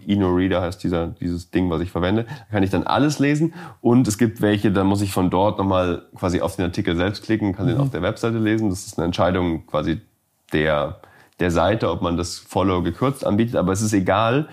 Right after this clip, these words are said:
Speaker 1: weil mir geht's ja bloß darum, dass ich irgendwie erfahre, da ist was Neues, ähm, was für mich relevant sein könnte, wo ich das dann lese, ist mir wurscht,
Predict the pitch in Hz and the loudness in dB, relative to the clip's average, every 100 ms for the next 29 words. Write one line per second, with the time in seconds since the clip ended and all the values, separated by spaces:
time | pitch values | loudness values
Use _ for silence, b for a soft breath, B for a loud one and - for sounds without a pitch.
0 | B B - 104 98 104 101 - 98 117 | B B -6 0 2 4 2 0 2 4
1 | 139 139 139 120 117 120 117 110 113 104 | 6 4 2 2 2 2 0 2 2 2
2 | 104 101 92 101 95 90 - 107 131 131 | 0 2 2 4 2 0 0 0 2 0
3 | 95 87 95 95 95 101 110 110 - - | 0 -2 -2 0 2 2 2 0 -4 -8
4 | - 95 90 90 85 82 92 104 95 95 | -2 0 2 0 -2 -6 -2 0 0 0
5 | 90 95 117 - 78 80 87 87 80 87 | 2 2 2 0 -2 -2 -2 -2 0 -2
6 | - 85 85 101 95 82 107 135 160 | -2 -2 0 0 0 0 2 0 -2